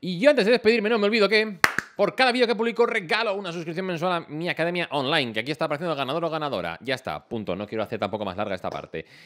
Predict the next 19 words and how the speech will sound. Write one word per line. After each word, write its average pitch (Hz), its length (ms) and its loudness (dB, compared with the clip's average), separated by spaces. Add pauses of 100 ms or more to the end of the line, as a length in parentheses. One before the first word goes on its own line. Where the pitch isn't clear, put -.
(240)
Y 254 600 4
en 214 80 4
los 160 140 2
minutos 165 300 -2
finales 135 480 -4
del 190 220 -2
vídeo 104 480 -2
os 117 180 -4
quiero 185 220 0
enseñar 165 540 -4
una 202 340 -4
cosa 151 340 -4
a 139 140 -6
los, 156 80 -2
mis 202 180 -6
suscriptores 196 440 -6
y 202 40 -4
suscriptoras 139 540 -4
fieles. - 540 -4